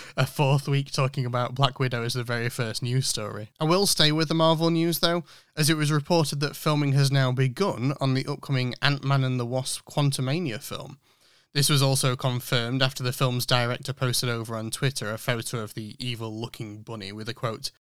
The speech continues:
"It begins, day one, principal photography." Ant-Man and the Wasp: Quantumania is currently scheduled to be released on February seventeenth, twenty twenty-three,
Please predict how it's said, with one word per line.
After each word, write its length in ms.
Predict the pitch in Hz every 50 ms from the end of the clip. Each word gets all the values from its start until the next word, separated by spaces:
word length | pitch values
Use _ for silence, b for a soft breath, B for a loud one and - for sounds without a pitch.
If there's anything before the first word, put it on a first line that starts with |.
| _ -
"It 180 | 151 156 143 139
begins, 640 | 143 135 127 135 131 123 113 110 101 98 101 92 -
day 280 | 131 123 135 143 147
one, 380 | 143 135 131 123 113 98 95 -
principal 580 | - - 143 135 135 - 135 131 - 131 127 120
photography." 720 | - 131 - - 123 123 - - - - - - - - _ b b b b b b b b b b b b b
Ant-Man 260 | 175 180 175 170 175
and 140 | 175 170 165
the 40 | 160
Wasp: 300 | 156 156 147 143 - -
Quantumania 640 | 156 147 139 135 139 139 135 135 135 131 131 127 123
is 100 | 123 -
currently 400 | - - - 240 254 277 - 170
scheduled 440 | - - 165 143 143 147 139 135
to 80 | 135 139
be 80 | 135 135
released 420 | 127 127 123 127 123 - - -
on 160 | 120 117 120
February 480 | - - - 139 131 127 135 127 123 120
seventeenth, 760 | - - 139 120 123 123 123 - - 131 123 120 - - -
twenty 340 | - - 143 135 127 - 131
twenty-three, 880 | 123 - - 127 120 120 - 120 - - - 180 165 117 80 - 113